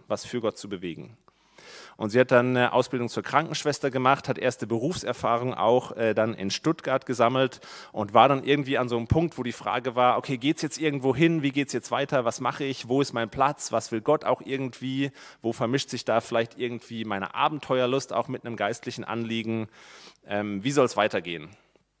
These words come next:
Und sie wollte da ganz bewusst auf die Stimme, äh, Gottes hören. Und, äh, die Frage, die sie dann beschäftigt hat,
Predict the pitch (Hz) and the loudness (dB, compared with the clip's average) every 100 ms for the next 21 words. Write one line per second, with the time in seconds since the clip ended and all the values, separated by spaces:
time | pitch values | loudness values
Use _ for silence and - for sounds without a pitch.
0 | _ _ - 110 104 127 139 117 110 120 | _ _ -16 -12 2 2 4 2 2 0
1 | - 98 123 175 - 120 - 113 - 120 | -4 -4 0 0 0 -4 -2 -4 -2 0
2 | 120 120 123 - - _ - 104 98 110 | 0 0 -4 -14 -20 _ -4 -2 2 2
3 | 110 - 120 135 160 175 175 _ _ _ | 2 -4 2 4 4 0 -6 _ _ _
4 | _ _ _ _ _ - _ 110 120 120 | _ _ _ _ _ -20 _ -2 0 2
5 | 120 110 110 110 143 135 120 117 117 - | 0 0 2 2 2 -2 -2 0 -2 -2
6 | 113 - 117 120 117 - | -4 -4 0 2 2 -6